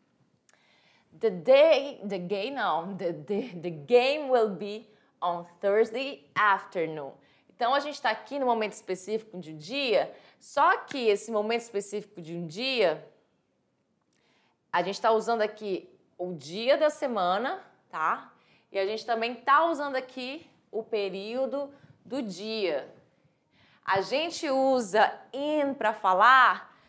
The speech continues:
sobre período do dia, lembra? In the afternoon,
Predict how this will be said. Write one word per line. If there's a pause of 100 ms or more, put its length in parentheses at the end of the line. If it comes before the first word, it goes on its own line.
(120)
sobre
período
do
dia,
lembra? (320)
In
the
afternoon,